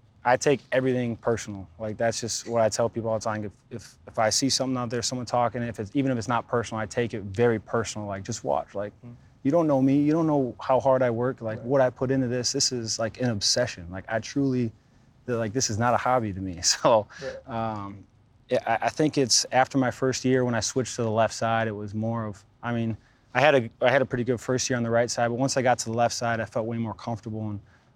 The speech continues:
Speaker 1: um, you s-, you start hitting moves and you start making plays, and,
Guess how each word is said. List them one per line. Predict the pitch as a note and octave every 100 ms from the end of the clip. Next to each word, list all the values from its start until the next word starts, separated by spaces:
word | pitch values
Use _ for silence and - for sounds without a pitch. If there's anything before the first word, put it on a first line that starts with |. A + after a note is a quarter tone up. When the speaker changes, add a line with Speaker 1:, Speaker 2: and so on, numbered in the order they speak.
| A2+
Speaker 1:
um, | A2 G#2+ G#2+ F#2+
you | B2
s-, | C3 -
you | C3
start | - C#3 B2+
hitting | C3 A#2
moves | A#2 B2 G#2+
and | A2+ A2
you |
start | A2 A#2+
making | A#2 B2+ B2 A2+
plays, | A#2+ A#2+ A#2+ A2
and, | A2